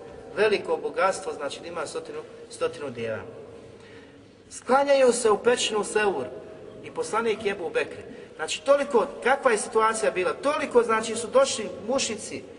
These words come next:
koji su opkoli, a ova Seur, znači, nije pećina, znači, sa strane, nego odozdo, odozdo u rupi. A ovi koji su došli, poslanik i Ebu Bekr, su mogli da gledaju njihova stopala, njihova stopala, vidjeli su im sve. Znači, okupili su oko pećine.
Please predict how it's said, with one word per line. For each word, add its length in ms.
koji 160
su 120
opkoli, 540
a 120
ova 240
Seur, 420
znači, 240
nije 160
pećina, 380
znači, 260
sa 160
strane, 400
nego 200
odozdo, 460
odozdo 360
u 100
rupi. 300
A 80
ovi 180
koji 200
su 140
došli, 560
poslanik 560
i 80
Ebu 200
Bekr, 260
su 120
mogli 240
da 80
gledaju 260
njihova 220
stopala, 480
njihova 280
stopala, 380
vidjeli 280
su 140
im 100
sve. 220
Znači, 280
okupili 440
su 140
oko 140
pećine. 460